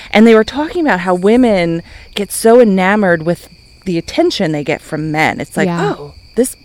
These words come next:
Speaker 1: this guy likes me.
Speaker 2: Right.
Speaker 1: And he pays me attention."
Speaker 2: Yeah.
Speaker 1: And then as women, we don't ever really think about whether we like them back.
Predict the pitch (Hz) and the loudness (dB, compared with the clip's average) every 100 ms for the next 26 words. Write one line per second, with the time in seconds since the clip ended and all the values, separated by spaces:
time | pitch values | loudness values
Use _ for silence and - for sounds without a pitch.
0 | _ 277 - 175 165 202 330 523 - - | _ -8 -8 -10 -8 -6 -6 -8 -10 -10
1 | - - - 202 _ 190 170 170 - - | -10 -10 -10 -12 _ -12 -10 -10 -12 -2
2 | 202 190 190 180 180 - 202 180 - - | 2 4 2 0 -4 -2 -4 -4 -10 -8
3 | 151 151 175 202 262 320 - 135 85 180 | -8 -6 -4 -4 -4 -6 -6 -8 -8 -10
4 | - - - - - - - 165 98 196 | -14 -20 -20 -20 -20 -20 -12 -8 0 2
5 | 196 185 185 180 - - 190 165 165 240 | 4 2 2 -2 -6 -6 -4 -4 0 4
6 | 277 135 131 170 - _ _ _ _ _ | 4 0 -4 -8 -14 _ _ _ _ _
7 | _ - - - - 180 226 254 254 240 | _ -20 -20 -20 -4 0 4 4 4 2
8 | 226 220 202 180 - _ - 254 247 175 | 2 2 0 -2 -10 _ -2 0 0 -4
9 | 165 170 180 170 160 202 220 226 - 220 | -4 -4 -2 -4 -4 -6 -4 -6 -6 -8
10 | 226 240 254 - _ - | -6 -8 -10 -16 _ -20